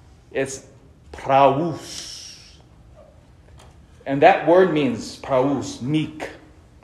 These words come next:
means, and I'll, and I'll elaborate, I'll, it means that the connotation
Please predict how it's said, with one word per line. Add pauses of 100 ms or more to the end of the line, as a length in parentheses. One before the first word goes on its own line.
(240)
means,
and
I'll,
and
I'll
elaborate,
I'll, (880)
it
means
that
the
connotation